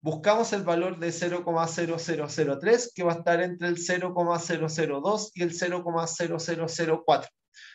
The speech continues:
¿no es cierto? Si observamos todas las curvas,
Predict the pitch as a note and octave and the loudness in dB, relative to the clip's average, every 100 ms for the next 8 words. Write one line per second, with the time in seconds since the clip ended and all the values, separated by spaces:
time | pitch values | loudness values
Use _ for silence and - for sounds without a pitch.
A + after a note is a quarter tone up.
0 | _ - C#3+ F#3+ G3 G3 - - - - | _ -10 -6 -4 -4 -6 -14 -16 -20 -20
1 | - - - A#3 A#3 G#3+ G#3+ B3 C4 - | -20 -4 2 4 6 6 6 6 4 6
2 | A#3 B3 C4+ C4+ - A3 D#3 E3+ - | 8 8 8 4 2 0 0 -2 -4